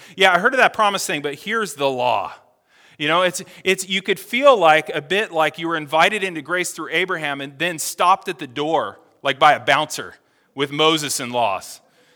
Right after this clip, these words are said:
You're like, "Oh, good, it's all grace." And you're like, "Oh, no, it's all laws,"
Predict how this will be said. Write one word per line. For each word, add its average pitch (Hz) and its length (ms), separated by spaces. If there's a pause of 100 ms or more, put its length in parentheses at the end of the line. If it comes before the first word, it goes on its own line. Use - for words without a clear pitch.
(140)
You're 156 100
like, 180 160
"Oh, 294 220
good, 311 180
it's 285 160
all 285 160
grace." 285 340
And 208 80
you're 185 120
like, 175 160
"Oh, 208 340
no, 160 380
it's - 380
all 151 300
laws," 143 760